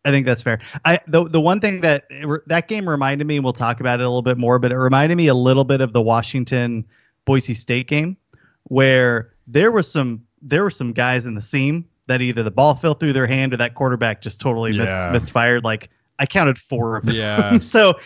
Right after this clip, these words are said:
Speaker 1: just, just putting a, a little bit of a warning flag there, because, I mean, obviously Oregon State's gonna go up against some baller, for, and we just saw, like, we,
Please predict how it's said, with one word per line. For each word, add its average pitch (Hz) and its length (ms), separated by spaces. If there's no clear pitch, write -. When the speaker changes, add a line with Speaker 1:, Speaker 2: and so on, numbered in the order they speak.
Speaker 1:
just, 233 240
just 247 320
putting 277 280
a, 180 240
a 165 140
little 226 260
bit 208 140
of 180 100
a 165 80
warning 156 300
flag 139 300
there, 185 160
because, 135 360
I 147 60
mean, 135 260
obviously 147 440
Oregon 131 240
State's 123 260
gonna 123 140
go 113 100
up 117 100
against 113 200
some 107 160
baller, 123 720
for, - 200
and 127 160
we 127 100
just - 180
saw, 123 320
like, 110 220
we, 120 260